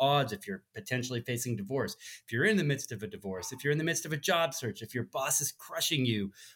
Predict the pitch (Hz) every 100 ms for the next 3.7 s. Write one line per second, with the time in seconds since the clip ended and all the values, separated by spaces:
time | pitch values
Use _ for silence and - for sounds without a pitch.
0 | _ 143 220 233 208 - 180 180 165 147
1 | 135 120 123 117 107 - 120 131 - 151
2 | 165 147 151 135 143 127 104 98 98 -
3 | 170 170 139 104 92 90